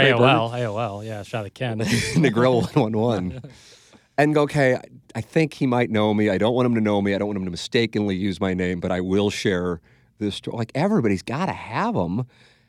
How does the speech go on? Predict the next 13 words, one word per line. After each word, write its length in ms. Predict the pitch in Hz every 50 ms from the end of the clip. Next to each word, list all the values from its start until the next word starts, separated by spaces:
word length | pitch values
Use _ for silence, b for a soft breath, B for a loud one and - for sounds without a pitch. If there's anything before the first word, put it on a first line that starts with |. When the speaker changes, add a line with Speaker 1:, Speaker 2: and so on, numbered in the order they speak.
| b b -
Speaker 1:
I 80 | 131
think 540 | 117 - - - - - 185 190 190 - 120
mine 400 | 117 104 104 104 107 127 151 143
might 260 | 131 120 117 113 -
be 140 | - 117 113
more 260 | 107 104 104 104 98
vivid, 540 | 90 82 78 101 110 113 123 165 175 180 -
I 80 | - 101
think. 560 | 98 - - 120 120 151 185 202 - - - -
Speaker 2:
Mm-hmm. 160 | 151 131 127 131
Speaker 1:
I 80 | 127 165
don't 140 | 165 123
know. 460 | 113 131 160 135 104 85 95 135 135